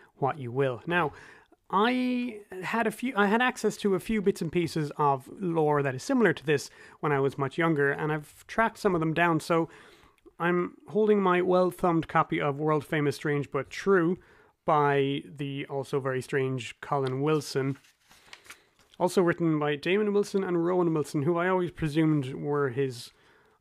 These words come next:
offspring, but, uh, I, I haven't actually checked that one out. He's talking about, um,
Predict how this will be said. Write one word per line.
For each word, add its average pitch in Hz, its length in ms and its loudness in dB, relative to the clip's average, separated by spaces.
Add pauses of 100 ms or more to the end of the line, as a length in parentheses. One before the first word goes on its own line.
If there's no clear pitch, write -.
offspring, 120 640 -8
but, 123 180 -12 (300)
uh, 123 280 -12
I, 139 220 -4
I 131 60 -4
haven't 127 200 -6
actually 131 320 -10
checked - 300 -14
that - 160 -12
one 131 120 -6
out. 127 160 -6 (340)
He's 170 140 -6
talking 208 340 4
about, 160 400 2
um, 143 400 0